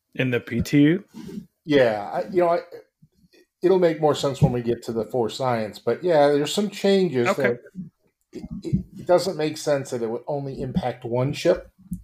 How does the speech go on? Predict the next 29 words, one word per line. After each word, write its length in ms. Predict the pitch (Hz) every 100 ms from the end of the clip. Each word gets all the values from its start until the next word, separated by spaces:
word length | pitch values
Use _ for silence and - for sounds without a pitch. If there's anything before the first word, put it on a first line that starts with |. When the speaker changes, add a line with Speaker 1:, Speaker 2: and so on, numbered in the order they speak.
| _ _ _ _ _ 185 -
Speaker 2:
um, 560 | 110 104 104 104 101 98 - - _ _ -
Speaker 1:
Yeah. 280 | - 120 123
Speaker 2:
especially 220 | - 135
an 120 | 123
older 320 | 131 147 156 147
ship 380 | - 160 160 -
when 180 | 117 117
you 120 | 113
have 200 | 117 113
newer 300 | 120 135 127
ships 340 | - 127 -
that 140 | - 120
also 320 | 120 - 123
could 160 | 117 113
have 200 | 110 110
benefited 560 | 120 120 127 123 123
from 120 | 123 117
some 260 | - 123
things. 420 | 127 139 143 - _ _ _ _ _ _
So, 440 | - 117 110 110 95
um, 360 | 104 101 101 - - - - - _ -
we'll 140 | 147 143
talk 280 | 139 113 113
about 260 | 107 95
that. 180 | 101 92 _ _ _ _ _ _ _ _ _ _ - - - _ _ - - - - 180 - - _ _ - -
Speaker 1:
What 120 | 160
are 20 |
you 60 | 160
doing? 240 | 127 117